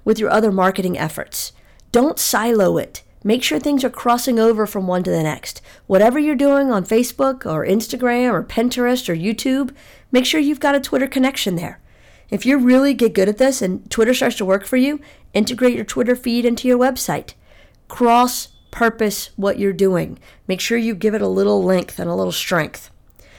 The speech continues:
The next thing you want to do is use a feature like Hootsuite. Things that you are sharing, that great content, it's timeless and can be shared over and over again, then use a Hootsuite account or something like that so that you can schedule your tweets to make sure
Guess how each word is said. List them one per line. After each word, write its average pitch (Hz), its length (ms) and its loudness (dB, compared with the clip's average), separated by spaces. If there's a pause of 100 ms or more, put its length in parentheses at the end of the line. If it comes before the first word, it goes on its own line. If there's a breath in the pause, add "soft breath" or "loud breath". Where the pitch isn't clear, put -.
(240 soft breath)
The 254 100 2
next 349 240 2
thing 359 140 0
you 240 140 4
want 196 140 4
to 180 40 2
do 175 320 -2 (300 loud breath)
is 202 200 2
use 262 200 0
a 349 60 -4
feature 214 480 -2
like 226 320 0
Hootsuite. - 580 -4 (560 soft breath)
Things 339 280 0
that 415 140 0
you 254 220 2
are 240 80 2
sharing, 214 480 2
that - 220 -2
great 196 320 0
content, 220 720 0 (360 soft breath)
it's - 440 -2 (100)
timeless 226 720 2
and 180 160 -8
can 185 100 -6
be 190 80 -2
shared 196 320 2
over 202 220 2
and 185 80 2
over 190 240 2
again, 262 400 0 (480 soft breath)
then 185 160 0
use 208 280 0
a 285 120 0
Hootsuite 254 400 0
account 202 360 2
or 208 60 0
something 185 340 -2
like 160 220 -2
that 202 260 -2 (280 loud breath)
so - 140 -4
that 208 120 4
you 226 100 -2
can 220 160 -6
schedule 254 520 0
your 190 120 -2
tweets - 420 -6
to 220 100 -2
make 262 200 2
sure 220 440 0